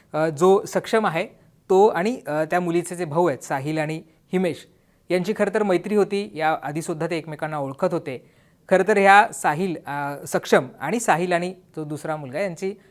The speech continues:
काहीशी गुन्हेगारी पार्श्वभूमीसुद्धा आहे. सक्षम हा काही दिवसांपूर्वी जामिनावर एका गुन्ह्यातनं बाहेरसुद्धा आला होता आणि त्यानंतरच जे, अ, आंचल आहे, तिच्या घरचे होते, ते त्याला "आम्ही मारून टाकू, त्याला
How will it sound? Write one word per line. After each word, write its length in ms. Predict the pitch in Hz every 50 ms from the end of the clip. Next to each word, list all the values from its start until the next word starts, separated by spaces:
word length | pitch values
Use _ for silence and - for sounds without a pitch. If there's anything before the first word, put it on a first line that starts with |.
| _ _ -
काहीशी 220 | - 165 156 -
गुन्हेगारी 360 | 185 175 175 180 180 185 185 190
पार्श्वभूमीसुद्धा 1080 | 185 175 151 147 - - 180 160 143 160 165 170 170 170 - - - 147 143 147 170
आहे. 180 | 151 135 135 120 - _ _ _ _ - _ _ _
सक्षम 360 | - - 220 220 233 240 240 214
हा 340 | 180 208 214 214 214 226 - - _ _ _ _ _ -
काही 160 | 165 160 180
दिवसांपूर्वी 580 | 175 175 165 156 196 180 175 156 175 160 175 175
जामिनावर 500 | 151 156 139 147 156 156 151 151 156 156
एका 260 | 147 - 165 151 151
गुन्ह्यातनं 420 | 147 147 147 147 143 - 160 143
बाहेरसुद्धा 580 | 139 139 127 151 147 147 - 147 143 143 156 165
आला 160 | 156 151 156
होता 220 | 139 131 131 190 214
आणि 160 | 233 208 196 -
त्यानंतरच 580 | 175 170 196 190 180 - 156 139 156 151 - _ _ _ _ _ _ _ _ 147
जे, 260 | 143 170 180 190 196 -
अ, 60 | - 143 156 156 151 - _ _ _ -
आंचल 320 | - 165 165 156 - 196 165
आहे, 100 | 147 -
तिच्या 200 | 151 - 175 156
घरचे 360 | 143 147 143 143 - 196 180
होते, 360 | 165 147 139 147 104 - _ -
ते 120 | 175 175 170 170 _ _ - -
त्याला 260 | 135 - 147 147 156
"आम्ही 240 | 160 151 151 165 175
मारून 320 | 165 160 147 156 180 185
टाकू, 320 | 170 160 139 - 156 147
त्याला 320 | 143 160 147 147 156 160